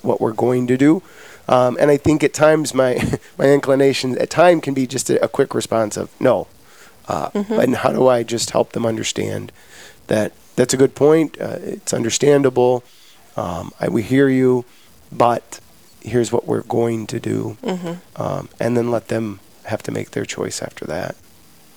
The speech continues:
Speaker 2: Well, and that's another angle that I've been starting to see come out. Um, people were very loving and caring for their neighbor,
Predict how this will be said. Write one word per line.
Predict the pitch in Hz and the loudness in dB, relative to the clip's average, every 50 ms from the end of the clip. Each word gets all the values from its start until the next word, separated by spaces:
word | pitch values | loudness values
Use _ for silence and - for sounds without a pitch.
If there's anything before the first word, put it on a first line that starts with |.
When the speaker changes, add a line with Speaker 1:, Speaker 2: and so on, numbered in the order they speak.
| _ - - - - - - - - - - - | _ -20 -20 -20 -20 -20 -20 -20 -20 -12 -2 2
Speaker 2:
Well, | 214 208 | 2 2
and | 202 202 | 4 4
that's | 214 240 247 - | 2 2 4 2
another | 196 165 156 160 180 - | 2 2 2 0 0 0
angle | - 160 160 151 156 | 0 -2 -2 -2 -2
that | 147 156 147 | 0 0 2
I've | 147 151 175 170 - | 2 2 0 -2 -4
been | - 170 165 160 151 | -2 -2 -2 -2 -2
starting | - - - 175 165 160 160 160 | -4 -2 0 0 0 0 -2 -6
to | 151 156 | -6 -6
see | 143 - - 175 160 | -6 -2 -2 -2 -2
come | 151 - - - 170 147 | -2 -2 -2 0 0 2
out. | 110 151 - 139 127 131 139 - - - - - | 2 2 2 2 0 -2 -4 -8 -12 -16 -12 -8
Um, | - 147 143 143 | -6 -6 -6 -4
people | - 196 - 190 175 | -4 -4 -2 -2 0
were | 165 160 156 | 0 0 -2
very | 143 160 165 160 156 156 156 151 160 - - - - - - - - - - - | 0 -2 -2 0 0 0 -2 -2 -4 -6 -10 -20 -20 -20 -20 -20 -20 -20 -14 -4
loving | - 185 208 202 180 196 185 170 | 2 4 4 4 4 2 0 0
and | 165 165 165 | 0 -2 -2
caring | - - 185 180 185 185 196 | -4 -2 0 0 0 0 -4
for | 196 - - 175 | -6 -4 -2 -2
their | 180 175 | -2 0
neighbor, | 160 175 175 180 175 190 190 208 254 262 | 0 0 0 0 0 -2 -2 -2 -4 -6